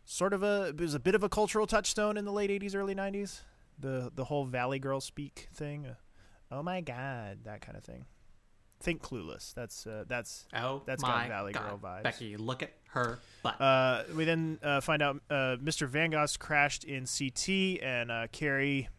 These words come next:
Speaker 1: jumps in to, uh, help Abby with him and kinda scolds herself, uh, for sending him up. Um, in a moment that I feel like should be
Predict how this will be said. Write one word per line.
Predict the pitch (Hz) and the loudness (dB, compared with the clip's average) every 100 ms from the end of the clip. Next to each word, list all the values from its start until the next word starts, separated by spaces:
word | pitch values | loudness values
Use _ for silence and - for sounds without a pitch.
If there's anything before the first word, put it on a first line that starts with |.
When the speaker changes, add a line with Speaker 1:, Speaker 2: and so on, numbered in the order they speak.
| - - - - - - - - | -18 -20 -20 -20 -20 -20 -12 0
Speaker 1:
jumps | 139 147 - | 4 6 4
in | 143 135 131 | 2 0 -2
to, | - 135 123 | -2 0 2
uh, | 120 117 | 0 2
help | 131 - | 0 2
Abby | 127 127 127 | 0 2 0
with | 127 127 | -2 -2
him | 127 123 123 - - - - | -4 -6 -8 -12 -16 -20 -4
and | 117 117 117 | -2 -2 -4
kinda | - 117 110 | -4 -4 -2
scolds | - 117 113 110 | -2 -2 -4 -4
herself, | 117 - 117 107 107 - - | -6 -4 -2 -2 -4 -12 -8
uh, | 113 107 | -4 -4
for | 107 - | -4 -6
sending | - 117 110 107 | -4 -4 -6 -8
him | 110 104 | -10 -8
up. | 104 101 - - - | -4 -4 -6 -14 -8
Um, | 110 107 101 101 - - - - - | -6 -4 -6 -10 -18 -20 -20 -10 2
in | 175 | 6
a | 165 | 8
moment | 175 240 269 165 | 6 6 4 4
that | 165 | 2
I | 143 | 4
feel | - 185 196 | 0 2 6
like | 196 180 - | 6 4 0
should | - - 175 147 127 120 - - - - - | 0 2 0 0 -10 -12 -16 -20 -20 -6 2
be | 151 151 151 151 | 4 4 2 2